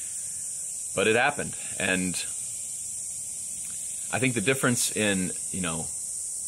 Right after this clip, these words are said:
a gunman wearing a, a pair of Nike shoes and a gunman wearing my t-shirt is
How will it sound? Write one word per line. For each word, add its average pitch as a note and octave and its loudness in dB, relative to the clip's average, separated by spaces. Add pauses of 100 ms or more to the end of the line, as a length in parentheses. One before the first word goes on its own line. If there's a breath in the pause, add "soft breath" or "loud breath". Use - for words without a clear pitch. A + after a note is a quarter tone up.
(160)
a G#2+ 0
gunman G#2 4
wearing G2 4
a, F2 2
a - -4
pair - 4
of F#2 4
Nike F#2 4
shoes - 0
and F#2 2
a E2+ 2
gunman F#2+ 2
wearing F2+ 2 (300)
my F#2 4
t-shirt F2 2
is E2 -2